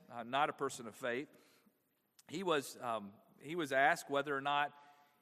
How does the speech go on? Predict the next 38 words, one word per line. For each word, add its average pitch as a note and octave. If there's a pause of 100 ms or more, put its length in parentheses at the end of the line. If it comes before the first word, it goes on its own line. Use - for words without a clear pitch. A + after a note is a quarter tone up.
it C#3+
would D3
be E3+
good G#3
if C#3
we D3+
could C#3
live C3+
forever. B2 (180)
And C3+
this E3+
is E3+
how C#3+
he D#3
responded. G#2 (380)
He G#3+
said, A3+
"It's F3+
better B3
to A#3+
be G#3+
alive F#3
than E3+
dead, B2+
though E3+
more G3
often G3+
than D#3+
not, D#3+ (460)
we F#3
take A#3+
being G3
alive E3 (100)
for C#3
granted. A#2 (720)
The -
question G#3+
remains E3